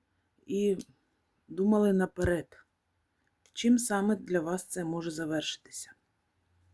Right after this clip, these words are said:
Уникали помилки. Третій розклад для знаку Овен.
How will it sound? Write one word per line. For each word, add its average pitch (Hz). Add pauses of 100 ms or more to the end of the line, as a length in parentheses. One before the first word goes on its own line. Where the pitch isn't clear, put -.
(1400)
Уникали 185
помилки. 180 (1160)
Третій 175
розклад 247 (1600)
для 180
знаку 185
Овен. 190